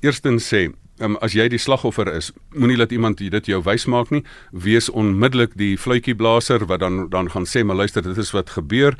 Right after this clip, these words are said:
en, ehm, en dit is nie jou fout dat dit basies gebeur nie." Dit is gewoonlik iemand wat in 'n weerlose situasie is, ehm, en wat dan, wat dan deur in 'n magsposisie is. Dis, daar's altyd hierdie goue draad van, dit is iemand wat in 'n magsposisie bo jou is,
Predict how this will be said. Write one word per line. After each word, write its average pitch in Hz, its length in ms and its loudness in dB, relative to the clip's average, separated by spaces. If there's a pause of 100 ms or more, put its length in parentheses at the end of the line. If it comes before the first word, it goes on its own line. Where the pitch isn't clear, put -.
(380)
en, 101 360 2
ehm, 98 380 0
en 98 340 0
dit 101 160 -4
is 110 100 0
nie 120 160 2
jou 95 180 2
fout 101 380 -2
dat 92 140 -2
dit 87 140 -4
basies 87 460 -4
gebeur 107 360 2
nie." 80 160 -4 (400)
Dit 110 140 -6
is 110 120 -2
gewoonlik 120 480 4
iemand 127 280 2
wat 110 160 0
in 104 100 0
'n 92 60 -2
weerlose 117 500 0
situasie 87 640 -2
is, - 260 -2 (340)
ehm, 104 300 -2
en 131 220 2
wat 117 140 2
dan, 104 320 0
wat 101 220 -2
dan 101 300 0
deur 117 380 2
in 110 100 0
'n 101 80 2
magsposisie 104 640 0
is. 80 80 -8
Dis, 98 140 -6
daar's 104 300 -2
altyd 120 320 2
hierdie 107 180 0
goue 107 260 2
draad 95 340 0
van, 92 120 -4
dit 85 140 -8
is 85 100 -6
iemand 123 280 0
wat 107 160 -2
in 95 80 -2
'n 92 60 -2
magsposisie 107 600 -2
bo 104 200 0
jou 139 200 2
is, 156 120 -4